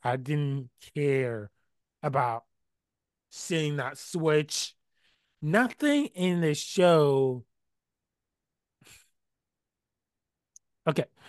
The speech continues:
but before I begin, I wanna read a comments from a fan, from one of our guests, Gianna, Gianna Marie. Um, she leaves a comment about Ahsoka.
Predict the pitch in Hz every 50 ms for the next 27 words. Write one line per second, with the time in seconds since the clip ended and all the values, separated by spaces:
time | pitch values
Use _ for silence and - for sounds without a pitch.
0 | - - - - - 185 180 202 220 - 320 302 233 208 185 175 180 165 156 147
1 | 147 147 147 151 - _ _ _ - 151 160 160 175 190 190 175 156 156 156 156
2 | 151 147 147 - 165 143 135 131 131 135 - - - - 147 131 131 127 127 156
3 | 147 - - 160 127 123 131 131 131 139 147 143 _ _ _ _ _ _ _ -
4 | - 180 170 170 185 180 160 160 151 143 151 143 143 139 - _ - 131 131 147
5 | 160 160 160 160 160 160 151 151 147 147 147 147 160 165 123 120 135 175 190 202
6 | 196 180 165 160 156 147 139 131 127 127 _ _ _ _ _ _ _ _ _ _
7 | _ - - 143 135 131 123 123 120 123 120 117 117 120 123 - _ - - -
8 | - 170 175 185 185 185 185 175 165 147 _ _ _ _ _ _ _ _ - 185
9 | 196 220 185 196 170 - - 156 147 135 135 131 131 139 131 - - - _ _
10 | _ _ _ _ _ _ _ _ _ _ _ _ _ _ _ _ _ _ _ -
11 | 139 147 147 123 156 151 147 139 - _ - 143 143 - - - 156 127 - -
12 | - -